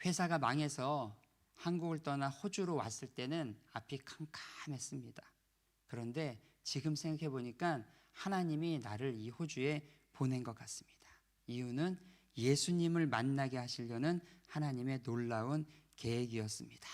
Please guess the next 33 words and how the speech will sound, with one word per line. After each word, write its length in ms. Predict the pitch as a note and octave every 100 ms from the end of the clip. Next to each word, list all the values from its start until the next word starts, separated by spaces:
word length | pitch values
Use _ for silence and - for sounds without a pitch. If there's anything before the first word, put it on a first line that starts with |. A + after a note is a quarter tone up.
| - - -
라고 220 | - A2 A2+
얘기를 260 | G#2+ -
하셨어요. 420 | - - - - _ _ _ _ _ -
제가 220 | - A#2
그 120 | A2
얘기를 240 | B2 A#2+ A#2
듣고 280 | A2+ A#2 A2+
되게 160 | A2+
감동이 480 | A2 G#2 A#2 A2+ A2
있었어요, 400 | G2+ - - A#2
제 140 | G#2+ -
안에. 100 | - - _ _ - - -
"그렇구나. 580 | - A#2+ - - - B2+ -
하나님의 440 | D3+ D3 C#3+ C3
계획이 300 | C3 B2 A#2
있었구나." 540 | A2+ - A2+ - - - _ - - -
저도 220 | - C#3+ D3+
이민 300 | E3 F#3 F3
목회, 600 | D#3 - D#3 C3+ A2+ - - _
뭐 280 | - B2+ B2+
이민, 400 | C#3+ D3 C#3+ C3
이민 320 | - D3 E3 E3
생활한 360 | D#3 D3 C#3+
지 160 | C3 C3
이십오 520 | C3+ D3+ A#2+ - C#3
년이 280 | D#3+ D3+ C#3+
넘어가고 720 | A#2+ C3+ C3 A#2 A#2 D3 F3 - _ _ _ _
이제 120 | B2
이민 240 | C3 C#3 C#3
목회도 600 | C3 C3+ C3 C3+ B2+ B2
한 160 | C#3+ C3+
지 100 | C3
좀 320 | B2 A#2+ A2+